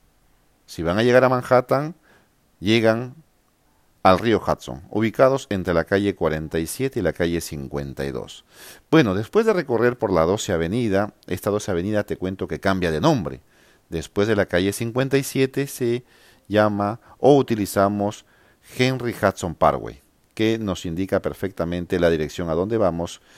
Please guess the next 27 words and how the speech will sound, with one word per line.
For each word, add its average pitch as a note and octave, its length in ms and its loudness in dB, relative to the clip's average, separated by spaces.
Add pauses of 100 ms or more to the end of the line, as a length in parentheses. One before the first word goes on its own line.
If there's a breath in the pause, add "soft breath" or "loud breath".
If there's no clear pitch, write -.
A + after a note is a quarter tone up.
(200 soft breath)
que F2+ 160 2
es - 220 -2
hacia D#2+ 400 0
el C#2+ 120 -2
Bronx. C2 600 -2 (160)
Así F2 300 0
es. - 180 -10 (380 loud breath)
Pasaremos E3 500 4
también D#3+ 640 0 (380 soft breath)
por B2+ 180 4
lo A#2 140 4
que G2+ 100 2
es A2+ 160 -2
el D#2+ 240 0
Harlem. F2 480 4 (960)
Vamos F2 300 -2
a - 20 -6
pasar G2+ 380 -2
por E2+ 100 -2
el D#2+ 80 0
legendario D#2+ 560 -2
club E2 260 -2
de D2 140 -6
jazz, B2 440 2
el D2 160 -2
Cotton G#2 380 -4
Club, F2+ 380 0